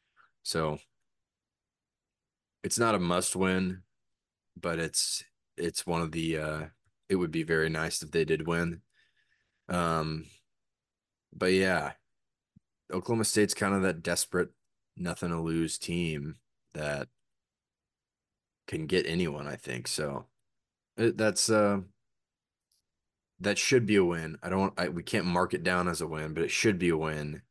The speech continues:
You should be three and three going into the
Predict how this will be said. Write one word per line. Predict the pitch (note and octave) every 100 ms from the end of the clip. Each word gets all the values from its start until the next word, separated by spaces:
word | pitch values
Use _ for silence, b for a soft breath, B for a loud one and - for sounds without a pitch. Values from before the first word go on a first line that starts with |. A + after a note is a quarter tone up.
| _ _ _ _ -
You | E2+
should | - G#2 F2+
be | F2+
three | - F2+ F2
and | E2
three | - E2 D#2
going | E2 D#2 D2+
into | D2+ D2+ - D#2 D#2 D2+ _ -
the | D2+